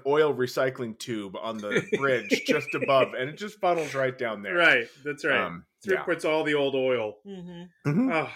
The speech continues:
Speaker 2: yeah. That she was terrific. She was terrific. Erica, what's something you loved?
Speaker 3: Oh my gosh, we already covered a couple things. I, I loved, um, <laughs> I loved the death on the, <laughs> on the ski lift. That was so hilarious.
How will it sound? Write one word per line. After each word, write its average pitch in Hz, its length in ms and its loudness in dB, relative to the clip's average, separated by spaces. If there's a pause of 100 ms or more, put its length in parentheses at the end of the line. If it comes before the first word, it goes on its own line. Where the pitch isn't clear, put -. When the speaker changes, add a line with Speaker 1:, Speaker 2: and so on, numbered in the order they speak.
(140)
Speaker 2:
yeah. 127 360 2
That 131 200 0
she 185 260 -4
was 139 320 0
terrific. 110 520 -8
She - 180 -6
was 135 180 -4
terrific. 107 340 -8
Erica, 156 280 2
what's 139 240 -4
something 135 280 -4
you 120 140 -8
loved? 104 260 -12 (760)
Speaker 3:
Oh 254 120 -4
my 196 140 0
gosh, 160 320 -2
we 202 80 0
already 285 220 6
covered 208 340 0
a 175 60 0
couple 175 300 -4
things. 165 640 -8
I, 175 320 0
I 185 380 -2
loved, 190 580 -4 (160)
um, 160 520 -4
<laughs> - 60 -8
I 392 440 4
loved 285 460 -6 (680)
the 240 140 -4
death 208 420 2
on 220 320 -4
the, 277 580 -6
<laughs> - 460 -6 (400)
on 226 340 -2
the 233 120 -10
ski 214 280 -4
lift. 208 480 -2 (440)
That 269 120 4
was 262 180 4
so 226 220 2
hilarious. 202 680 2